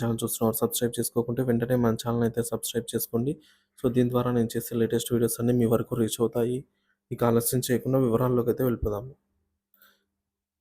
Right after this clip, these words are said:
So ఫ్రెండ్స్, ఇక విషయానికి వచ్చినట్లయితే ఏపీ సర్వీస్ మరియు ఫ్యామిలీ పెన్షనర్లకు అత్యవసర సమాచారం అండి.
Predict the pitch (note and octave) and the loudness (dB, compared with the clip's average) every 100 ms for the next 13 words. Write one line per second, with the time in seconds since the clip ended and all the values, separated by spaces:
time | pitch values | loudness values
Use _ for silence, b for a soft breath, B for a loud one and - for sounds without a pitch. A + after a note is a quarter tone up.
0 | - C3+ D3 D#3+ - C#3+ B2 C3+ B2+ B2+ | -6 4 6 6 6 4 4 4 4 4
1 | - C3 A#2+ A#2 A2 B2+ C3+ D3+ D3+ A#2+ | 4 2 2 2 4 4 6 4 4 4
2 | A#2+ A#2+ C3 A#2+ B2 C3 A2+ A#2+ A#2 A#2 | 2 2 2 4 2 2 2 4 4 2
3 | - A#2 A2+ - A#2+ G#2+ - B2+ A#2+ B2 | 2 0 0 0 0 0 2 0 2 0
4 | A#2 A2 A2 G#2+ A2+ A2+ A2 C3+ | 0 -2 -2 -2 -2 0 4 4